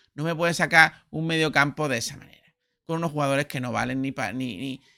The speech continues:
ni, ni, ni para dar un pase, tío. Porque es imposible. Es imposible. Y ahora vendrá con sacar canterano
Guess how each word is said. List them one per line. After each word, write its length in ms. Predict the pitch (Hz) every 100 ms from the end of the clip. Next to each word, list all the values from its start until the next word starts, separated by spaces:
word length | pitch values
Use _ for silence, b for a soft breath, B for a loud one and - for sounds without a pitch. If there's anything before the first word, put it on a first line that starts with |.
| _ _
ni, 220 | 151 -
ni, 240 | 135 127
ni 120 | 143
para 260 | 131 139 127
dar 120 | 131
un 120 | 147
pase, 380 | 131 135 - 131
tío. 280 | 104 107 123 _ _ _ _ _ _ _
Porque 240 | 131 127
es 200 | 120 - - _
imposible. 760 | 165 151 135 - 127 131 135 135 - _ _ _ _
Es 160 | 143 151
imposible. 600 | 175 143 127 135 135 113
Y 100 | 131
ahora 120 | 135
vendrá 460 | 156 160 156 175 175
con 160 | 160 143
sacar 300 | 131 139 139
canterano 760 | 147 135 151 170 170 180 -